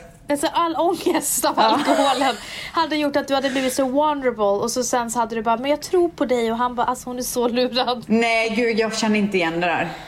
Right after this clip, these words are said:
Speaker 1: Nej.
Speaker 2: Nej, jag gör verkligen inte det. Ja, ja. Det hade gått
Speaker 1: Kanske.
Speaker 2: åt helvete i alla fall, för oss båda. Ehm, vad tycker ni? Oj, vänta, du kanske kan köra, eller?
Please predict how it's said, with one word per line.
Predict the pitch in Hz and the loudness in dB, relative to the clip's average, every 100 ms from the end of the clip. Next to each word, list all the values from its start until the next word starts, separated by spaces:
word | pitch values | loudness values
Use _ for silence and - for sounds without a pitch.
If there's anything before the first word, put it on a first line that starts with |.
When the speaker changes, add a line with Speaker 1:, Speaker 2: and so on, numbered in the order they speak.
| - - | -18 -14
Speaker 1:
Nej. | 233 220 202 - - - - - | -2 0 0 -2 -8 -20 -20 -12
Speaker 2:
Nej, | - 214 202 | -4 0 0
jag | 202 190 | 0 0
gör | |
verkligen | 190 190 175 | -2 -2 -6
inte | 160 | -2
det. | 165 165 - - - - | -2 -4 -12 -20 -16 -2
Ja, | 185 | 0
ja. | 175 175 - - - - - - - - - - - | 0 -4 -12 -18 -20 -12 -8 -8 -10 -20 -20 -12 -4
Det | |
hade | 208 202 | -2 0
gått | 180 | 0
Speaker 1:
Kanske. | 156 160 | 0 0
Speaker 2:
åt | |
helvete | 147 151 156 | -2 -4 -4
i | 160 | -6
alla | 160 | -4
fall, | - - | -8 -8
för | - 180 | -4 -2
oss | 180 | -2
båda. | 165 156 - - - - - - | -6 -6 -6 -10 -16 -16 -16 -4
Ehm, | 240 254 247 240 240 233 226 220 220 214 202 208 - - - - - - - - - - - - - - - - - | 0 2 2 2 4 4 2 2 2 2 2 -2 -10 -20 -20 -20 -20 -20 -20 -20 -20 -20 -20 -20 -20 -20 -20 -20 -4
vad | 226 320 | -2 0
tycker | - 320 269 226 | 0 -2 -2 0
ni? | 202 - - | 0 0 -2
Oj, | 247 190 | -2 -2
vänta, | 220 | -2
du | 214 226 | 0 0
kanske | 233 220 | 0 -2
kan | 226 | -2
köra, | 214 - | 0 -2
eller? | 175 | -2